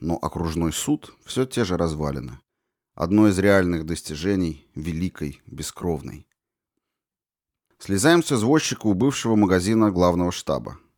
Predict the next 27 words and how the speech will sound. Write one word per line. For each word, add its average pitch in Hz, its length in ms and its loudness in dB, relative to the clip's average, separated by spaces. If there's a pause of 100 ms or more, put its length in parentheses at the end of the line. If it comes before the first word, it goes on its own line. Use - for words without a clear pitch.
(160)
Там 113 180 4
и 117 40 2
теперь 104 340 0
военный 78 380 -2
магазин. 73 540 -8 (540)
Входим 123 380 4
в 113 60 4
Александровский 110 680 2
сад, - 480 -4
купив - 420 -2
у 101 80 -4
ворот 98 340 2
несколько 92 360 -2
газет, 95 460 -2 (320)
усаживаемся 147 680 4
на 123 120 6
первой 120 320 4
же 110 100 2
скамье 90 440 2
и 101 240 -2
ищем 123 320 0
отдел 95 300 2
коммунистических 90 720 -2
собраний 98 560 0 (240)
на 98 100 -4
сегодняшний 80 540 -2
вечер. 65 320 -8